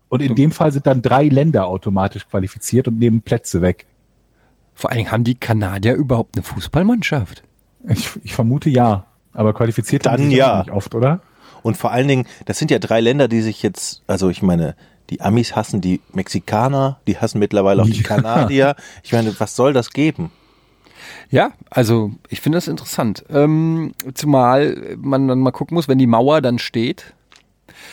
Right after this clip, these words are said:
Speaker 2: Aber das ist ja schon auch ein ganz schönes Rumgefliege, oder? Also ich meine, Kanada, Mexiko und so, also das ist ja jetzt auch kein Kampf.
Speaker 1: Ja, die wollen wohl, also von den, ähm, die Gruppen sind halt irgendwie ein bisschen verteilt, ne? Die haben immer ihren einen Spielort oder zwei, was ich,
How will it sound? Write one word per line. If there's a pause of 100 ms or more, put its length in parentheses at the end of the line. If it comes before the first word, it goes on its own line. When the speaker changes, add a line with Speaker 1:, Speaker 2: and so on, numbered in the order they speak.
(100)
Speaker 2:
Aber
das
ist
ja
schon
auch
ein
ganz
schönes
Rumgefliege,
oder?
Also
ich
meine,
Kanada,
Mexiko
und
so,
also
das
ist
ja
jetzt
auch
kein
Kampf.
Speaker 1:
Ja,
die
wollen
wohl,
also
von
den,
ähm,
die
Gruppen
sind
halt
irgendwie
ein
bisschen
verteilt,
ne?
Die
haben
immer
ihren
einen
Spielort
oder
zwei,
was
ich,